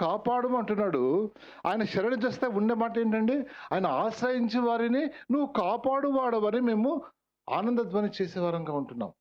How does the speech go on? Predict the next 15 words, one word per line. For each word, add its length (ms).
బా! 80
అదే 340
చాలాసార్లకి, 720
చాలామందికి 420
అర్థం 220
కాదంటే, 380
ఎన్నిసార్లు 640
దేవుని 280
సన్నిధానంలో 440
వెళ్తుంటానంటే 680
నేను, 300
నేను 360
ఇంకా 160
ప్రార్థన, 440
"ఏయ్, 180